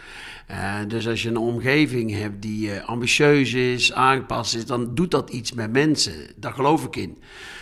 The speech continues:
Dus dat heb ik in de jeugdhulpverlening gedaan, hè, dat ik altijd een omgeving had waar ik jongens deed prikkelen, dat ze uitgedaagd werden.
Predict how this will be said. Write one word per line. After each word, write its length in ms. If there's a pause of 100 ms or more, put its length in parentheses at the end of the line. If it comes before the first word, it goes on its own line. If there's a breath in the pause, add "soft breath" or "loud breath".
(100)
Dus 160
dat 120
heb 140
ik 120
in 80
de 100
jeugdhulpverlening 840
gedaan, 480
hè, 180
dat 160
ik 100
altijd 460
een 120
omgeving 540
had 140
waar 180
ik 160
jongens 400
deed 260
prikkelen, 440
dat 140
ze 120
uitgedaagd 720
werden. 340